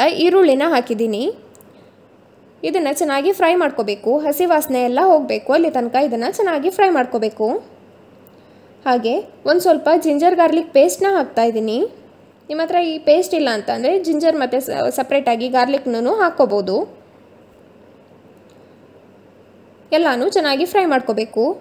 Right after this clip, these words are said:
ಹಾಗೆ cut ಮಾಡ್ಕೊಂಡಿರೋಂಥ ಟೊಮೆಟೊನ ಹಾಕ್ತಾ ಇದ್ದೀನಿ. ಇದನ್ನು ಕೂಡ ಚೆನ್ನಾಗಿ ಫ್ರೈ ಮಾಡ್ಕೋಬೇಕು. ಸ್ವಲ್ಪನೇ ಸ್ವಲ್ಪ ಉಪ್ಪನ್ನ ಹಾಕ್ತಾ ಇದ್ದೀನಿ, ಬೇಗ ಬೇಯಲಿ ಅಂತ. ಹಾಗೆ ಒಂದು ಸ್ವಲ್ಪ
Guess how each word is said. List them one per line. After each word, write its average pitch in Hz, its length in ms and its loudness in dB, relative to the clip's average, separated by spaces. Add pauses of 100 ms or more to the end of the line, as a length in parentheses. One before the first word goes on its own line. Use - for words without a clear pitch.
(180)
ಹಾಗೆ 233 260 0 (200)
cut 320 180 0
ಮಾಡ್ಕೊಂಡಿರೋಂಥ 269 640 2 (160)
ಟೊಮೆಟೊನ 359 500 2
ಹಾಕ್ತಾ 339 300 2
ಇದ್ದೀನಿ. 220 320 -2 (2250)
ಇದನ್ನು 359 240 2 (120)
ಕೂಡ 226 120 4 (180)
ಚೆನ್ನಾಗಿ 294 400 2
ಫ್ರೈ 415 120 2 (100)
ಮಾಡ್ಕೋಬೇಕು. 220 540 -2 (2000)
ಸ್ವಲ್ಪನೇ 302 460 2
ಸ್ವಲ್ಪ 294 200 2 (120)
ಉಪ್ಪನ್ನ 311 340 2
ಹಾಕ್ತಾ 269 280 -2
ಇದ್ದೀನಿ, 226 240 -4 (140)
ಬೇಗ 294 220 4 (120)
ಬೇಯಲಿ 277 340 4
ಅಂತ. 202 180 -8 (1040)
ಹಾಗೆ 233 240 -2 (140)
ಒಂದು 370 180 -4
ಸ್ವಲ್ಪ 269 220 -2